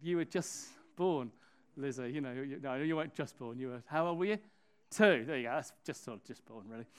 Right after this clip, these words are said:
Um, <laughs> he said ig-, ignorantly. But <clears throat> it was amazing. Twenty, twenty years ago, uh, the Ammonias and the Simpkins were part of the start of Jubilee Church Teesside.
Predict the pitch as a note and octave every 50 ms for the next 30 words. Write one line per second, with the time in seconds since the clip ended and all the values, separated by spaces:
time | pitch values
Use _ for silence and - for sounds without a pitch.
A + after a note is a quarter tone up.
0 | - - - - - D#3 D3+ D3+ D3 - - - - - - - - - - -
1 | _ _ _ - - - - - _ _ - - - - - - - - _ -
2 | C#3 - - D3 C3+ B2 G#2 - - G3 E3+ C3+ C3+ C#3 C3+ C3+ - C#3+ D3+ -
3 | - F#3+ - - - D#3+ - - - - - - _ _ _ _ _ - A3+ B3+
4 | F3+ F3 - - G#3+ A3+ - A3 G#3+ A#3 C4+ C#4+ C#4+ F#3 F3+ E3+ C#3 - - A3
5 | A#3 A3 G#3 - - - A#3+ B3+ B3+ A#3 A3+ A#3+ A#3+ E3+ F#3 - A3+ A3+ A3+ G#3+
6 | G#3+ - - - _ _ F#3 F#3 E3+ D#3+ - - - - - F3+ F3+ F#3+ G3 G3+
7 | G#3 G3+ G3+ G3+ F#3 - F3+ E3 D#3+ - - G3 F3 - - F#3+ F#3 F3 - -
8 | D#3+ - - G3+ G3 F3+ F#3 C#3+ F#3 F3 D#3+ - - - - - - - - -
9 | G#3+ G3+ G3 G3+ G3+ D#3 - - - G3 F#3+ E3+ F3+ F3 F3 - - F#3+ F#3+ -
10 | - - - - G3 F#3 E3 - - - E3+ E3 E3+ D#3+